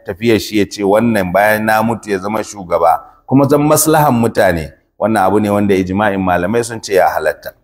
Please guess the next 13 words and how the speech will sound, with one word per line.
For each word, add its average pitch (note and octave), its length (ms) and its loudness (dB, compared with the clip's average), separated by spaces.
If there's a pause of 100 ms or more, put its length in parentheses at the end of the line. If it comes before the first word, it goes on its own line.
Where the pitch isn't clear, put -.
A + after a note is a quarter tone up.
(640)
Wa G#2+ 120 2
waqa A#2+ 220 2
al-ittifaqu A2 680 0
ala G2+ 260 2
sihhatihi, F#2+ 800 -4 (240)
kuma A2+ 200 0
sannan G#2+ 360 0
an G#2+ 100 2
yi A2+ 60 2
ittifaqi G#2 640 -2
akan F#2 320 0
haka F#2+ 200 -2
ya F#2+ 120 4